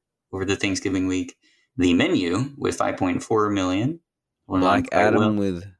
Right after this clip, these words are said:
Speaker 2: Black Adam with three point two.
Speaker 1: The Fabelmans also debuting, two point two million, with just six hundred theaters, so wasn't in wide release, but still, you would have hoped for more out of that,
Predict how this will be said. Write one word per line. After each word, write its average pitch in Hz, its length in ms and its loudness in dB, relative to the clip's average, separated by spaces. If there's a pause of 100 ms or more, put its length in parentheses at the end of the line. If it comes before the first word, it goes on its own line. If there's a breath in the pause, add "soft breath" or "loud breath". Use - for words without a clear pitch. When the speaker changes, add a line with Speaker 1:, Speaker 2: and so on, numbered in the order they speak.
(220)
Speaker 2:
Black 87 240 -4
Adam 95 240 0
with 90 120 -2
three 107 240 -4
point 90 380 -4
two. 104 460 -2 (880)
Speaker 1:
The 87 140 4
Fabelmans 107 800 0
also 90 200 -2
debuting, 101 560 -2
two 98 120 -4
point 87 240 -2
two 151 120 2
million, 113 460 -2 (420)
with 90 440 0 (160)
just 87 320 -2
six - 240 -2
hundred 92 380 -2
theaters, 107 500 -2
so 92 120 -2
wasn't 90 340 0
in 85 280 -2 (300)
wide 135 300 0
release, 90 600 -2 (280)
but - 140 -8
still, 110 540 2
you 85 100 -4
would 90 80 0
have 92 100 0
hoped 92 200 -4
for 90 380 -4 (180)
more 90 580 0
out 85 100 -4
of 85 100 -4
that, 85 260 -4